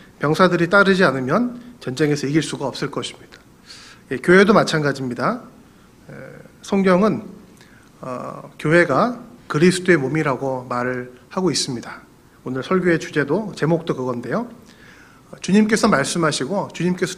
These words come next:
뜻하셨는데, 에, 지체로 부름받은 우리 성도들이 그 뜻이 무엇인지 관심이 없거나 알긴 알면서도 순종하지 않는다면 교회가 건강할 수가 없겠죠.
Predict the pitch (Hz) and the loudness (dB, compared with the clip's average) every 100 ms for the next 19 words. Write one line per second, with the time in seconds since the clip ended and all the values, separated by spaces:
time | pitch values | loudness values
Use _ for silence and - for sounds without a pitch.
0 | - - 247 247 220 175 160 160 139 233 | -8 -4 0 2 2 0 0 -2 -2 -4
1 | - - - - _ - 135 - 165 - | -8 -20 -20 -20 _ -20 -20 -12 -8 -2
2 | 180 175 160 170 170 156 147 156 156 - | 0 0 0 0 2 0 0 -4 -6 -10
3 | 135 131 113 - - 131 - 175 156 120 | -6 -6 -6 -14 -18 -12 -8 -4 -4 -2
4 | 185 - - - - - - - 233 220 | -4 -4 -12 -20 -20 -20 -14 -6 0 4
5 | 214 160 165 165 156 147 135 139 160 147 | 4 6 4 4 -4 -4 -4 -2 -2 -2
6 | 113 123 165 151 - 127 139 202 143 123 | -4 -6 -6 -6 -6 -6 0 2 2 -2
7 | 139 147 143 139 139 - - - - 196 | -4 -6 -6 -6 -8 -20 -20 -12 -4 0
8 | 185 175 127 123 135 127 135 240 277 - | 2 2 0 -4 -6 -4 -4 -6 -8 -6
9 | 131 131 135 135 - - - - 135 147 | -4 0 0 -2 -6 -20 -20 -10 -4 0
10 | 151 139 143 135 - 151 - 135 160 247 | 2 0 -2 -6 -2 -2 -2 -2 -2 -2